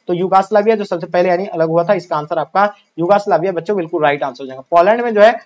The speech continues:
सॉलिडरिटी, अ, solidarity आंदोलन का नेतृत्व जो है किसने किया था बच्चों? तो ये जो होगा Lech वलेस्ला यानी बिल्कुल इसका answer आपका परफेक्ट आंसर हो जाएंगे। ओके देखिएगा आपके screen पे स्वतंत्र राज्यों के जो है राष्ट्रकुल की स्थापना किसने की थी बच्चों? तो ये स्वतंत्र राज्यों के जो है राष्ट्रकुल की स्थापना जो बच्चों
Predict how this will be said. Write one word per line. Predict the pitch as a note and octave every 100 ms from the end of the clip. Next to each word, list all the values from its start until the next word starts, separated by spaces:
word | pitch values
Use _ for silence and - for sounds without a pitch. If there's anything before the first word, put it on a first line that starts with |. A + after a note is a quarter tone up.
| _ _
सॉलिडरिटी, | - G3 G#3+ A3+ A3+ A#3
अ, | F3+ F3
solidarity | E3 G3+ G#3 A3 A3 G#3 A3+ B3 B3
आंदोलन | G#3+ F3+ F#3 G#3
का | G3+
नेतृत्व | G3+ E3+ G3+ F#3
जो | F#3
है | F#3
किसने | E3 F#3+
किया | F#3+ F#3
था |
बच्चों? | F3 E3+ G#3
तो | A3+ - _ F3+
ये | F3+ G3+
जो | G3
होगा | G3
Lech | F3 E3 G3 F#3+
वलेस्ला | E3+ E3+ F3 F#3+
यानी | E3+ F3
बिल्कुल | D#3 D#3
इसका | E3+ -
answer | D#3 D3+ D#3+
आपका | - F#3+ G#3 _ _ G3+
परफेक्ट | F#3 F3+ -
आंसर | C#3 B2+
हो | C3
जाएंगे। | B2+ B2+ C3+
ओके | E3+
देखिएगा | A3 A3 A#3+
आपके | A3 A3
screen | G#3 G#3
पे | G#3 A#3+ B3 _ _
स्वतंत्र | - G3 B3+ B3
राज्यों | G#3+ F#3+ G#3
के | G#3 G#3
जो |
है | G#3
राष्ट्रकुल | F3+ E3 - G3 G3+
की | F#3+
स्थापना | - F3 F#3+
किसने | F3+ E3 F3+
की | F3+ F3+
थी | F#3+
बच्चों? | E3 G#3+
तो | G#3
ये | F3+
स्वतंत्र | E3+ D#3+ D#3 D#3 E3+
राज्यों | D#3 E3
के | D#3+
जो | D#3+
है | F3 G3 - _ _
राष्ट्रकुल | E3+ F#3+ - - A3
की | G#3+
स्थापना | - E3+ E3 F3
जो | E3+
बच्चों | E3 G#3